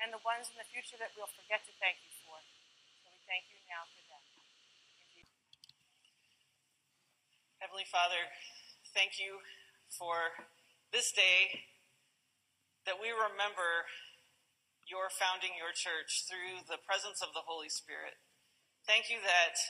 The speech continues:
Speaker 2: um, in Jesus Christ, God is with us, and in the Holy Spirit, God is in us, and we want to live according to your Spirit. We want to walk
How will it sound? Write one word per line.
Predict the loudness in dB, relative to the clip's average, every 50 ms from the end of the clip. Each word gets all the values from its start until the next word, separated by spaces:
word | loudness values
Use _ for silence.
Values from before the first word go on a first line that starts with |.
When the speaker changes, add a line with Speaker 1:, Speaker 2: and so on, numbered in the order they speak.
| -6 -12 _ _ _ _ _ _ _ -6
Speaker 2:
um, | -4 -4 -4 -4 -6 -8 -12
in | -14 -10 -6
Jesus | -4 -4 -4 -4 -2 -2 -4 -2
Christ, | 0 4 6 6 6 6 4 0 0 -2 -4 -6 -8 -10 _ _ _ _ _ _ _ _
God | 4 6 8 8 8 6 2 -4 -8 -8 -8 -8
is | -8 -10 -8 -4
with | -4 -2 0 2
us, | 2 4 4 4 2 0 0 -2 -6 -10 -12 _ -6
and | -6 -4 -4 -4
in | -4 -4
the | -4 -6 -4 -4
Holy | -4 -4 -4 -4
Spirit, | -4 -4 -4 -4 -4 -2 0 0 0 0 -2 -2
God | 0 2 4 4 2 2
is | -2 -4 -4 -4 -6 -4 -4 -4
in | -4 -4
us, | -2 -4 -4 -2 -2 -4 -4 -4 -6 -8 _ _ -10
and | -10 -10 -10
we | -12 -16 -8
want | -2 0 0 0 0 -4
to | -8 -6
live | -6 -2 -2 -2 -2 -2 -6 -12 -16
according | -16 -14 -10 -6 -6 -4 -6 -6 -8 -10
to | -8 -8
your | -8 -6 -6
Spirit. | -6 -6 -6 -8 -8 -8 -8 -10 -12 -14 _ _ _ _ _ _ _ _ _ _ _ _ _ _ -14
We | -6
want | -2 0 0 0 0 -2 -4
to | -4
walk | 2 6 6 6 6 4 2